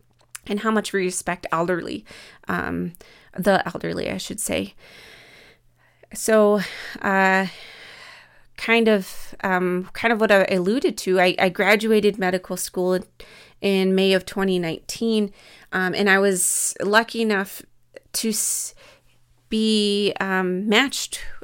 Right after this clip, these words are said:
at the University of North Dakota here in Fargo for internal medicine. Um, and right now I'm in my second year of internal medicine. Uh, my intern year, and, and intern means anybody who's a first year resident,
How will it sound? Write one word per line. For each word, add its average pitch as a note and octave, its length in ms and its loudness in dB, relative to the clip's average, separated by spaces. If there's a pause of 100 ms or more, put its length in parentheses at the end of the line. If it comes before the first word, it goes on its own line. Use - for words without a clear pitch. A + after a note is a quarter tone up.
at G3 140 -2
the G#3 80 -4
University G#3 580 2
of G3 80 0
North F#3+ 180 -4
Dakota F#3+ 300 -4
here A3 240 0
in G#3 80 0
Fargo B3 340 2
for - 160 -6
internal F3+ 380 -6
medicine. F3 500 -8 (360)
Um, G3 200 0
and G3+ 100 2
right G3+ 200 0
now G3 180 0
I'm G3 100 0
in F#3+ 140 0
my F#3 140 0
second F#3 500 -2
year F#3+ 440 0 (400)
of G3 160 0
internal G3+ 400 0
medicine. F#3+ 600 -2 (320)
Uh, F#3+ 180 0
my G3 180 2
intern A3+ 500 0
year, A3+ 220 2
and, G3 260 -2
and F#3 380 -2 (120)
intern A#3 800 0
means G3 720 -2
anybody A3 420 2
who's F#3+ 200 -2
a F#3 60 -4
first - 420 -4
year F3 260 -2
resident, E3+ 540 -2